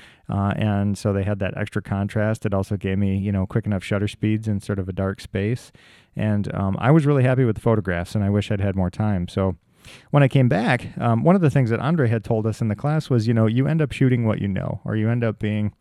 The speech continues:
you know, the most passionate, uh, shooting things that you really know and you believe in. And I thought, "Well, you know, my community here, um,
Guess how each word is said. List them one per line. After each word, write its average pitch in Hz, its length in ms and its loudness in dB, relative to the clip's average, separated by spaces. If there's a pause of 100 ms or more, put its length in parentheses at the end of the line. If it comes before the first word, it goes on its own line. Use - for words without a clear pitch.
(360)
you 123 80 0
know, 113 100 4
the 104 100 0
most 127 260 2
passionate, 117 640 -4
uh, 107 360 -8
shooting 120 420 -2
things 104 280 -2
that 98 200 -6
you 104 80 0
really 101 220 0
know 95 220 2
and 95 100 0
you 92 80 -2
believe 92 360 -2
in. 87 120 -4
And 101 120 -2
I 104 60 0
thought, 104 220 -2
"Well, 95 260 -2 (420)
you 123 80 0
know, 117 80 4
my 110 180 4
community 123 460 2
here, 113 440 -2 (200)
um, 92 760 -4